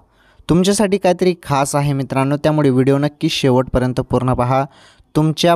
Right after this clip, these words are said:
फायद्यासाठी हा व्हिडिओ आहे. ओके, अ, सर्वप्रथम हे पहा मित्रांनो, तुमची जाहिरात येणार आहे वन विभाग भरतीची वीस डिसेंबर रोजी. ठीक आहे, अर्ज स्वीकारले जाणार आहेत एकतीस डिसेंबर.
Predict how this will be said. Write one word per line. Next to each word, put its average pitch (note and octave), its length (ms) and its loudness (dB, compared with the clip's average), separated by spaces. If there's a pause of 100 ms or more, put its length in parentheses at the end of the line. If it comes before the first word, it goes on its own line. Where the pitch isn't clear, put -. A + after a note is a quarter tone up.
फायद्यासाठी C3 540 0
हा B2+ 240 0
व्हिडिओ A#2 320 2
आहे. A2 280 2 (260)
ओके, D#3 320 0 (600)
अ, D3 240 2
सर्वप्रथम E3+ 520 0
हे D#3 120 2
पहा D#3 180 0
मित्रांनो, D3 480 0 (180)
तुमची D3 400 0
जाहिरात C3+ 360 2
येणार C3 220 0
आहे C3 320 0 (100)
वन B2+ 300 0
विभाग B2+ 400 2
भरतीची A2 600 -2 (760)
वीस F#3+ 440 2
डिसेंबर C#3+ 440 0
रोजी. C3 320 0 (440)
ठीक A3 140 0
आहे, A#2 180 0 (320)
अर्ज E3 280 0
स्वीकारले D3 560 0
जाणार C3 240 0
आहेत C3+ 220 0 (180)
एकतीस B2 380 0
डिसेंबर. B2+ 520 0